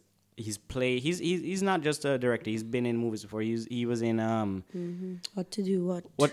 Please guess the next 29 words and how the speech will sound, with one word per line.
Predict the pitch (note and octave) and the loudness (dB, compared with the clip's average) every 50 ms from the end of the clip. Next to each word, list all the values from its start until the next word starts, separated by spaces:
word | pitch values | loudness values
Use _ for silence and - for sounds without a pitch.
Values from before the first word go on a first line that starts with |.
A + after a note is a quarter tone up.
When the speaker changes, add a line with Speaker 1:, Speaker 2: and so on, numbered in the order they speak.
| - | 2
Speaker 2:
we | B2+ | 0
Speaker 1:
uh, | - - - B2+ B2 B2 - A#2 | 2 4 6 6 6 6 4 4
Speaker 2:
do | G#2 - G3 F#3+ | 2 2 4 4
in | F#3+ - | 4 6
Speaker 1:
What | C#3 D3+ | 6 8
Speaker 2:
the | D3 | 8
Speaker 1:
We | D#3 D3+ | 8 8
Do | C#3+ C#3+ | 8 8
in | C#3 C3+ | 6 6
the | C3 | 6
Speaker 2:
Shadows. | - D#3+ C#3 A#2+ A#2 A2+ A2+ A#2+ C3+ D3 F#3 - - - - - - | 4 4 2 2 4 4 2 2 2 0 -2 -4 -6 -6 -8 -4 -2
Speaker 1:
Shadows. | |
Um, | A2+ A2+ A2+ A2 A2 A2 A2 A2 A2 G#2+ G#2+ A2 G#2+ - - | 0 2 4 4 4 4 4 4 2 2 2 2 0 0 -2
and | A2 A2 A2 G#2+ | -2 -2 -2 -2
he, | G2+ - - C3+ B2+ | -2 0 0 2 2
<laughs> | G#2+ G#2+ C#3+ | 4 6 6
he | D3+ C#3+ | 8 8
was | C#3+ C3+ C3+ | 8 6 6
also | C3+ C#3 C#3 C3+ C3 | 6 4 4 4 2
Ryan | A#2 A#2+ B2 C3 C3+ C3 | 4 4 4 6 6 4
Reynolds' | B2 B2 A#2 A2+ G#2+ G2+ | 4 4 4 2 0 0
best | G2 A2 G#2+ - | -2 -2 -2 -4
friend | - - A2+ G#2+ G#2 | -4 -4 -2 -2 -2
in | G2+ G2 G2+ | -2 -2 -4
Green | G2 G2+ G2 G2 | -4 -4 -4 -4
Lantern. | F#2+ F#2+ F#2+ F#2+ - F2 D#2+ | -6 -6 -6 -8 -8 -10 -8
I | F2 | -8
remember | F#2 F#2 F2+ E2+ D#2 | -8 -8 -8 -10 -10
that. | D2+ D2 D2 | -12 -14 -16